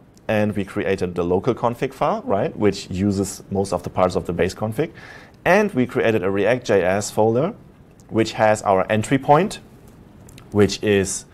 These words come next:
this first component here, right? And we created a containers folder. Uh, I will explain,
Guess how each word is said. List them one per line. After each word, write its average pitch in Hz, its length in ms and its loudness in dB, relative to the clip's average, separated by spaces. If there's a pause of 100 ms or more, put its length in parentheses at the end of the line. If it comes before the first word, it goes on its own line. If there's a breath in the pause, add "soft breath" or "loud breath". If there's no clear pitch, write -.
(360 loud breath)
this 107 280 4
first 110 320 2
component 127 440 2
here, 165 300 0 (360)
right? 104 280 6 (880 loud breath)
And 110 280 4
we 107 100 6
created 98 480 0
a 90 80 -4
containers 127 600 0
folder. 101 500 4 (520 loud breath)
Uh, 95 240 0
I 104 80 2
will 117 140 6
explain, 127 500 0